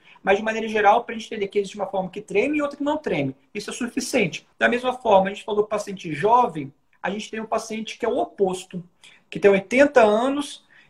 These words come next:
e pode ser que começou a doença agora ou então começou há dez anos. Esse paciente, ele não vai ter o mesmo tratamento do outro paciente. Não. Primeiro, muitos medicamentos que são usados no jovem,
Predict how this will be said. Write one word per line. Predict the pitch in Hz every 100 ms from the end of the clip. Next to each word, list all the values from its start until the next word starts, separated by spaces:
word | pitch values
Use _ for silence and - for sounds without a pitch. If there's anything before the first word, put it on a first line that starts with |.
| _
e | 214 220 226 226 226 220 - _
pode | 233 226
ser | 214
que | 214
começou | 208 214 208 208
a |
doença | 196 190 202
agora | 160 185 233 294
ou | 240
então | 226 247
começou | 247 240
há | 214
dez | 240 302 226
anos. | 208 190 185 -
Esse | 226 226
paciente, | - 277 247 262 -
ele | 269 247
não | 285 403 269
vai | 202 170 - _ _
ter | 214 208
o |
mesmo | 190 185
tratamento | 196 202 196 202 -
do | 262
outro | 254 247
paciente. | 262 254 - 254 226 - 147 - 233
Não. | 254 247 240 _ _ -
Primeiro, | 302 262 185 139 139 _ _ - _ _ -
muitos | 240 359 - 247
medicamentos | 220 - 185 175 214 240 - 175
que | - 214
são | 208 - 247
usados | 240 165 180 170 156 170
no | 151
jovem, | 143 180 233 240 160 147